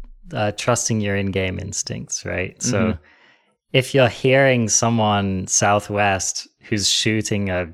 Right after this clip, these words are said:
Speaker 1: you know, bolt action sniper a lot, like, that's what you need to file away, right?
Speaker 2: Right.
Speaker 1: It's like, "Okay, all right, there's someone with a sniper rifle in that direction. I just need to remember that," right?
Speaker 2: Exactly.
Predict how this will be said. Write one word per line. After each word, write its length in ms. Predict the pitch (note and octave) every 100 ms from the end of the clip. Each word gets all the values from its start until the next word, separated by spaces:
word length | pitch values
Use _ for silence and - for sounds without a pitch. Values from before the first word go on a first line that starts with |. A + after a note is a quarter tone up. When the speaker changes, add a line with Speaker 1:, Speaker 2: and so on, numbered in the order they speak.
| -
Speaker 1:
you 140 | B2
know, 340 | F#2+ F2 E2+ E2+ _ _ -
bolt 260 | G2+ G2
action 340 | G#2 G2 - F#2+
sniper 480 | - F#2+ G#2+ -
a 80 | F#2
lot, 440 | F2 F2 E2+ - - - - - -
like, 260 | G2 -
that's 240 | A2+ A2+ -
what 140 | A#2
you 80 | A2+
need 180 | G#2+ F#2+
to 80 | F#2+
file 380 | - F#2 F2
away, 460 | E2+ F2 F2+ G2 F#2+ -
right? 300 | F#2+ G2 - _ _ - -
Speaker 2:
Right. 320 | B2 G#2 - G#2+
Speaker 1:
It's 200 | F2 -
like, 380 | G#2+ G#2+ - _
"Okay, 640 | G2+ G#2+ - G#2+ F#2+ F2+ F#2 _ G#2
all 120 | F#2+
right, 200 | F#2+ F#2
there's 140 | F#2+
someone 340 | - G#2+ G#2+ G#2+
with 140 | G2
a 40 |
sniper 440 | G2 - G#2 G2 G2+
rifle 340 | F2 F2+ -
in 120 | F#2
that 180 | F2+ F2+
direction. 420 | F#2+ F2+ F2+ -
I 80 | E2+
just 180 | E2+ -
need 140 | F#2+
to 120 | - F#2
remember 440 | E2+ F#2 F2 F2
that," 300 | - G#2 B2 C3+ -
right? 240 | G#2 -
Speaker 2:
Exactly. 640 | D3 D3 D#3 C#3 - -